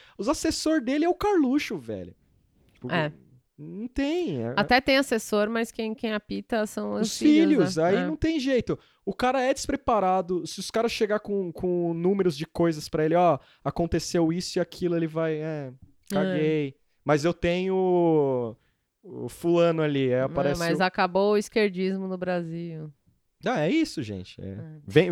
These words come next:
Speaker 1: mas vem por aí. <laughs>
Speaker 2: Bom, quer
Speaker 1: É.
Speaker 2: falar mais alguma coisa?
Speaker 1: Sobre isso, não tem mais nada.
Speaker 2: Tem algo sobre outra coisa?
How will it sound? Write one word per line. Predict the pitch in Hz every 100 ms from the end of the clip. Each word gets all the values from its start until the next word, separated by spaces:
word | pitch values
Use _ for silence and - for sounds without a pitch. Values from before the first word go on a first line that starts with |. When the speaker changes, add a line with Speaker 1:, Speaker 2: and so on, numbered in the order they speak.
| 131
Speaker 1:
mas | 165 285 392
vem | 269 285
por | 294 247
aí. | 190 127 107
<laughs> | 247 339 - 349 - - 277 - - - 254 233 208 190 - _
Speaker 2:
Bom, | - 320 185 160 - _ _
quer | - 226
Speaker 1:
É. |
Speaker 2:
falar | 226 202 196
mais | 190 185
alguma | 180 180
coisa? | - 233 262 226 196 180 _ _ _ -
Speaker 1:
Sobre | - 214 294
isso, | 262 285 302
não | 285
tem | 247
mais | 170 107
nada. | 101 95 _ -
Speaker 2:
Tem | - 190
algo | 165
sobre | 165 175 170
outra | 170 160
coisa? | - 180 214 185 170